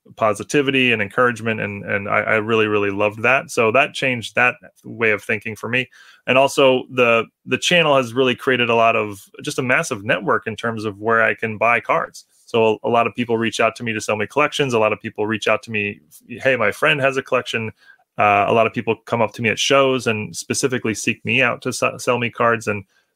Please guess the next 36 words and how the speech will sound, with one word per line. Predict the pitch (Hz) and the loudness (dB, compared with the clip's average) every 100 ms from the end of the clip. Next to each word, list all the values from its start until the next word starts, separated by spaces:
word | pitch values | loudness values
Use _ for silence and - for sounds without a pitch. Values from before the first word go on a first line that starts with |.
| _ | _
this | 123 156 151 | 2 2 2
is | 127 | 2
the | 127 | 2
real | 120 127 117 | 4 4 4
value | 113 113 113 107 | 4 4 4 -2
to | - | -4
me | 110 107 107 | -2 0 2
of | 101 | 0
the | 101 | -2
channel, | 98 117 123 147 | -2 0 0 0
'cause | 131 113 | -2 -2
again, | 110 113 101 113 | 0 0 -2 0
what | 117 | 2
I | 143 | 2
wanna | 120 113 | 2 -2
do | 104 107 | -2 -4
is | 98 - _ _ _ | -6 -12 _ _ _
play | 117 | 0
with | 101 | 0
cards. | - 113 98 - _ _ _ | 0 0 0 -6 _ _ _
So, | - 117 107 107 | 0 2 4 4
uh, | 101 101 - - _ - - | 2 2 -2 -8 _ -20 -6
yeah, | 135 110 | -2 0
that, | 104 120 123 | 0 0 4
that | 131 131 | 4 4
has | 117 | 0
really, | 113 113 107 107 | 2 2 2 -2
really | 117 107 104 104 | 0 0 0 -2
advanced | 104 98 110 107 104 - | -4 -2 0 0 -2 -10
my, | 107 101 98 | -6 -2 0
uh, | 98 95 95 - _ _ _ | -2 -2 -6 -10 _ _ _
my | 123 | -8
card | - 185 143 104 _ _ _ _ | 0 0 0 -4 _ _ _ _
collecting, | - 135 - 127 117 | 0 0 0 -2 0
dealing | 117 113 107 | 2 2 0
career. | 98 110 104 101 101 | 0 2 2 2 -2